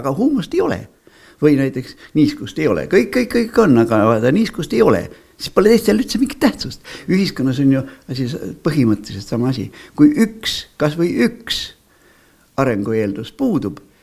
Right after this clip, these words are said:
siis teistel ei ole kuigi palju tähtsust. Pole mõtet täiustada, mm, tünni mõnda lauda,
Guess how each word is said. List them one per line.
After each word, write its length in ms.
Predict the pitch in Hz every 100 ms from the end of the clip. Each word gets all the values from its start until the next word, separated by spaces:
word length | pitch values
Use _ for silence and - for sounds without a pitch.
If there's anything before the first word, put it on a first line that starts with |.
| _ -
siis 240 | 160 156 - -
teistel 400 | 190 185 139 123
ei 140 | 135
ole 160 | 170 151
kuigi 240 | - 165
palju 220 | 135 104
tähtsust. 580 | 165 165 - - - _ _ _ _
Pole 160 | 165 160
mõtet 380 | 196 220 147 -
täiustada, 560 | 175 190 - 123 104 117 - - - - - -
mm, 460 | 151 - 117 117 117 - - - _ - 127 127
tünni 240 | 180 170
mõnda 300 | 147 165 147 175
lauda, 380 | 220 196 156